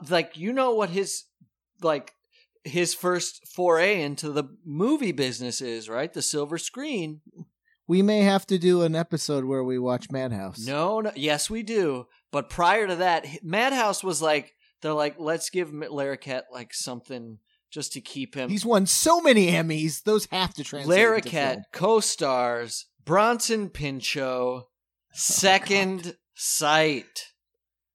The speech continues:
Speaker 1: in which Bronson Pinchot plays a, they, uh, Larroquette's a detective, and Bronson Pinchot is a psychic that tries to help him solve
Speaker 2: Oh,
Speaker 1: a
Speaker 2: God.
Speaker 1: case.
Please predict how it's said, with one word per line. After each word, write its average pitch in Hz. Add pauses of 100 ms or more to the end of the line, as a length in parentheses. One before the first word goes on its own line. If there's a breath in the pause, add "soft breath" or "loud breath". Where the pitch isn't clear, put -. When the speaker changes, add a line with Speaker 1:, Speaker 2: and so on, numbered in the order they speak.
(260)
Speaker 1:
in 151
which 156
Bronson 170
Pinchot 165
plays 156
a, 143
they, 156 (100)
uh, 175 (220)
Larroquette's 180
a 151
detective, 143 (300 soft breath)
and 143
Bronson 160 (240)
Pinchot 165
is 139
a 135
psychic 175
that 131
tries 147
to 143
help 147
him 143
solve 143
Speaker 2:
Oh, -
Speaker 1:
a -
Speaker 2:
God. -
Speaker 1:
case. 135